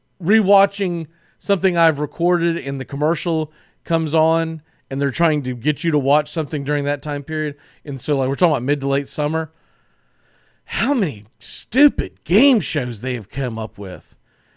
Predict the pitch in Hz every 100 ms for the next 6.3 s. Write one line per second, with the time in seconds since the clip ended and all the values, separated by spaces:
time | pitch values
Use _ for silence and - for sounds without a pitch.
0 | _ 156 151 170 269 247 135 139 107 127
1 | 123 107 - 107 - - - 175 285 240
2 | - 90 - - - _ _ _ _ _
3 | _ - 220 294 220 160 135 - 269 180
4 | 131 123 226 269 180 135 _ _ _ _
5 | 127 135 160 170 147 135 120 139 131 127
6 | 120 117